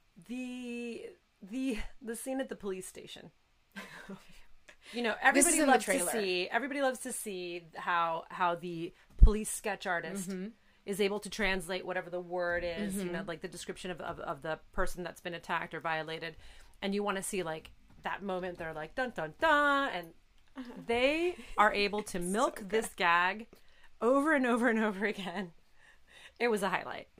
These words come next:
Speaker 1: That was amazing.
Speaker 2: Yeah.
Speaker 1: When you see that, you'll, yeah, thank me later.
Speaker 2: Yeah,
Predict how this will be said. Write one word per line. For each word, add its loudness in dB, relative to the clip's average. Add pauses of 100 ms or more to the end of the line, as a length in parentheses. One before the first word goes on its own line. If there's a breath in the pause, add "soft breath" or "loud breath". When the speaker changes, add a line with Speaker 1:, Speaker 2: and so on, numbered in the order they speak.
(140)
Speaker 1:
That 10
was 2
amazing. -6 (160)
Speaker 2:
Yeah. -4 (160)
Speaker 1:
When -8
you -8
see -8
that, -2
you'll, -10 (240)
yeah, -20 (100)
thank -6
me -10
later. -16
Speaker 2:
Yeah, 2